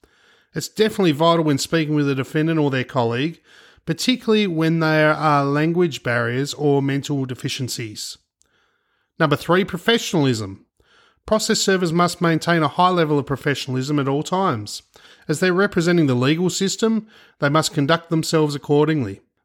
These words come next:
Being a representative of not only Down Under Investigations, but the many law firms that we represent,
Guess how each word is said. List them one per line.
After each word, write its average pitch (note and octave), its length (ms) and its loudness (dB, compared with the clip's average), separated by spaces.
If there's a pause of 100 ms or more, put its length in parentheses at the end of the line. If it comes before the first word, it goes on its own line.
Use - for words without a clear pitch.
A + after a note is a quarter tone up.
(100)
Being A3 340 2
a E3+ 80 2
representative D3 800 0
of C3 100 -4
not F#3 160 2
only E3+ 240 2
Down D3+ 240 2
Under D3 160 2
Investigations, C3 1000 -2
but D3+ 480 0
the D#3 60 -8
many F3 260 2
law D3 260 4
firms C3 400 0
that D3 100 -6
we C3 100 -4
represent, C3 680 -2